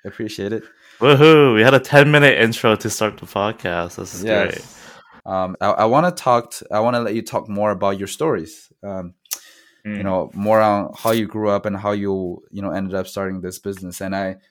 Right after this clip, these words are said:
Speaker 1: through our conversation, I sort of heard that y-, you were, um, sort of entrepreneursh-, uh, entrepreneur growing up. You were selling pens at, at school and, you know,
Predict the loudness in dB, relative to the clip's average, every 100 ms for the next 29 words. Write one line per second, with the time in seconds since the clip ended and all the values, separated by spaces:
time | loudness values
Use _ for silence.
0 | _ _ 0 0 0 -4 -6 -6 -8 -6
1 | -6 -4 -2 -4 -4 -6 -6 -6 -6 -4
2 | -4 -4 -6 -12 -10 -6 -2 -2 0 -2
3 | -6 -14 _ -20 -20 -20 _ _ _ 0
4 | 2 2 0 -2 -6 -6 -4 -6 -10 _
5 | -10 -2 -2 -2 -6 -6 -4 -4 -4 -4
6 | -2 -4 -4 -8 -4 -4 -6 -6 -6 -6
7 | -8 -6 -6 -6 -10 -10 -10 -10 -10 -10
8 | -10 -10 -4 -2 -2 -4 _ _ _ -10
9 | -6 -6 -8 -12 -20 _ -10 -6 -6 -8